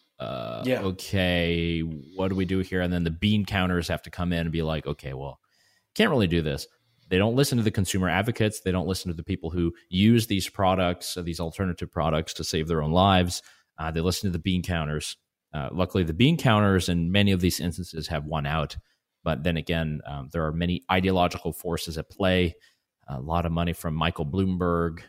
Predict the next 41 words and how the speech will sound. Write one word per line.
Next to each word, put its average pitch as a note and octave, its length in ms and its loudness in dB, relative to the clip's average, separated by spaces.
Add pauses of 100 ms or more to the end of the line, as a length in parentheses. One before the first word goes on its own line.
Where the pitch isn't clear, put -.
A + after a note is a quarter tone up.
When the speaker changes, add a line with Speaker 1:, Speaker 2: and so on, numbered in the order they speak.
(160)
Speaker 1:
et F2 300 -4
al, E2+ 480 2 (280)
uh, D#2 180 -8
that D2+ 260 -6 (100)
i-, E2 100 -8
is D#2+ 160 -12
targeting D#2+ 420 -4
this C#2 140 -8
stuff. - 440 -8 (480)
Uh, D2 180 -6
I - 60 -4
think C#4 200 -2
Bloomberg F#2+ 360 2
has D#2+ 100 -4
also F2 220 -4
come E2+ 180 -4
out E2 100 -2
against D2+ 380 -6
meat, D#2 580 -8 (360)
if - 100 -18
I'm D2+ 120 -4
not D#2 140 -4
mistaken. C2+ 580 -6 (760)
Speaker 2:
It - 80 -14
Speaker 1:
A C#3 40 -4
lot E3+ 80 -2
Speaker 2:
wouldn't A2+ 160 4
Speaker 1:
of - 40 -4
Speaker 2:
surprise F#2 420 -4
me. F2 120 -8
Speaker 1:
red G2 360 6
meat, F#2 280 0 (460)
red G2 260 4
meat F#2+ 340 -2
taxes D#2+ 840 -2
or D#2 60 -4
something D#2+ 220 -8
like D#2 220 -6
that. D#2 280 -2
And, D2 160 -6 (500)
uh, C2+ 160 -2